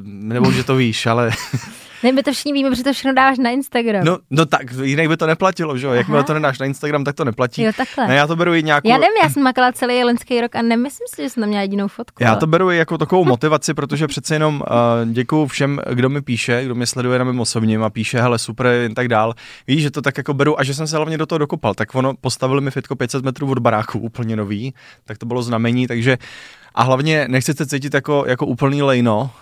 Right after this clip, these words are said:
Speaker 1: takže
Speaker 2: Mhm.
Speaker 1: to je ten zásadní důvod, jo.
Speaker 2: Hele, za půl roku
Speaker 1: Hmm.
Speaker 2: si řeknem, jo, čtvrtého ledna chodím do fitka, neberu.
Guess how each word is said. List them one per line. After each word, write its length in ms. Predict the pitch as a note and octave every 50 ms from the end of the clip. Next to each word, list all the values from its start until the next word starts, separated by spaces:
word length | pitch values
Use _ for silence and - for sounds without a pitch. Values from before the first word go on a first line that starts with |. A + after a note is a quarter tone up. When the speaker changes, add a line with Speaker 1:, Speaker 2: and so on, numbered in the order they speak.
| C3+ -
Speaker 1:
takže 420 | B2+ B2 A#2+ C3 B2+ C3 C3 B2+ B2
Speaker 2:
Mhm. 80 | A#2 A#2 _ _ _ _ _ _ _ _ _
Speaker 1:
to 100 | _ -
je 80 | B2+ B2+
ten 120 | C3+ B2+
zásadní 440 | A#2+ B2+ A#2 A2+ - C#3 B2+ B2 A#2+
důvod, 280 | A2+ A2+ G#2 G2 F#2 -
jo. 200 | F#2+ F#2 G2 G#2 - - - - -
Speaker 2:
Hele, 280 | A#3 D4 B3+ G3+ - - _ -
za 160 | G#3 B3 B3
půl 260 | - - G4+ G#4 -
roku 440 | E4 - - - - F#3 F3 E3+ F3+
Speaker 1:
Hmm. 120 | - A2 G#2+ A2+ -
Speaker 2:
si 200 | - - C#4 C4+
řeknem, 420 | B3 G#3+ - F3 F3+ E3 E3 D#3+ - _ -
jo, 140 | A#3+ B3+ C4 -
čtvrtého 500 | - - - C#4 D#4+ - - D#4+ D#4+ D#4
ledna 560 | C#4 C4 B3 A3+ B3 C4 C4 C4+ C4+ C#4 - - -
chodím 300 | - - C4 A#3 C4+ C4+
do 80 | A#3 A#3
fitka, 360 | - - A#3+ A3+ - - A#3+
neberu. 380 | A#3 A3+ A3 G#3 G#3+ G#3 F3+